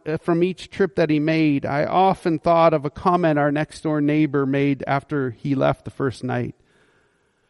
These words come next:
"Did that awful-looking man stay here last night?"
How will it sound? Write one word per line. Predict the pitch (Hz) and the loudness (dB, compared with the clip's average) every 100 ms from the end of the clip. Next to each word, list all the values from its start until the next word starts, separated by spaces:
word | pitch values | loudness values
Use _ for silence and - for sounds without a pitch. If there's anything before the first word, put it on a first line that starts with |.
| _ | _
"Did | 208 196 | 0 4
that | 226 196 - | 4 4 0
awful-looking | 180 202 214 247 240 214 196 - 214 190 | 0 0 0 2 2 2 -2 -2 -2 -2
man | 160 143 156 185 190 190 175 _ _ _ _ _ _ _ _ _ _ _ _ | 0 0 2 0 0 -4 -8 _ _ _ _ _ _ _ _ _ _ _ _
stay | - - 151 | -10 2 4
here | 185 196 | 6 4
last | 190 190 185 - | 4 2 0 -2
night?" | 190 196 - - | -2 -2 -4 -12